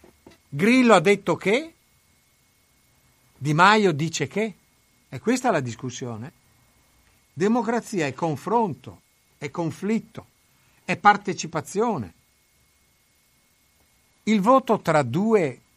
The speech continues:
alternative calate dall'alto è un referendum, non è democrazia. Ecco, allora,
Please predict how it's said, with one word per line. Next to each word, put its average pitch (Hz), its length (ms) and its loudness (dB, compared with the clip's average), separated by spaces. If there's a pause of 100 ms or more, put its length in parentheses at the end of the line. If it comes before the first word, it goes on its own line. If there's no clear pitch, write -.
alternative 143 880 -4
calate 165 420 -2
dall'alto 120 640 -8 (240)
è 170 80 -12
un 165 100 -4
referendum, 131 640 -8
non 110 200 -12
è 117 60 -12
democrazia. 127 640 -18 (840)
Ecco, 95 340 -14 (440)
allora, 147 520 -4